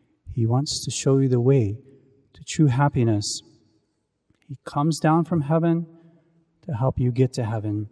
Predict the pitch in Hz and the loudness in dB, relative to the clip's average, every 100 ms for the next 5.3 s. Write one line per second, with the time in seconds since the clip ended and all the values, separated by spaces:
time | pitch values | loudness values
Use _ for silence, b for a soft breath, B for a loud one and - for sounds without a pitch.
0 | _ b b b b b _ _ 143 147 | _ b b b b b _ _ -6 -4
1 | 147 135 131 143 127 113 107 127 135 127 | -2 0 0 0 0 0 2 2 2 0
2 | 135 - 127 120 120 120 120 123 - - | -4 -2 -2 0 0 2 2 2 -4 -12
3 | _ _ _ _ _ _ _ 123 117 123 | _ _ _ _ _ _ _ -4 2 2
4 | 123 135 123 120 117 113 117 117 - 113 | 2 2 4 4 2 0 2 2 2 0
5 | 104 101 | 0 0